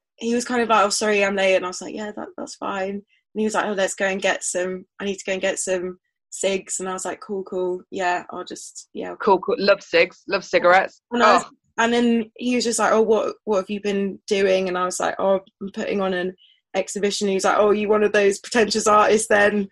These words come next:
Speaker 1: In my head, I was like,
Speaker 2: <gasps>
Speaker 1: "Yeah."
Speaker 2: Why did you say that to someone who's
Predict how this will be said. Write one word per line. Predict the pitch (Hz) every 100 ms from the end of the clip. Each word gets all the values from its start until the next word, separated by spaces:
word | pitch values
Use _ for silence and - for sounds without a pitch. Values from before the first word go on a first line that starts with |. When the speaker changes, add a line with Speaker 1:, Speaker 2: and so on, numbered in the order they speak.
| - - - 220
Speaker 1:
In | 214
my | 202
head, | 214 202
I |
was | 202 - -
like, | 285 - _
Speaker 2:
<gasps> | _ _ -
Speaker 1:
"Yeah." | 190 196 214 - - -
Speaker 2:
Why | 320 605
did | 466 508
you | 440 - 370
say | - 415
that | 349 359
to | 392
someone | - 370 302 285
who's | 285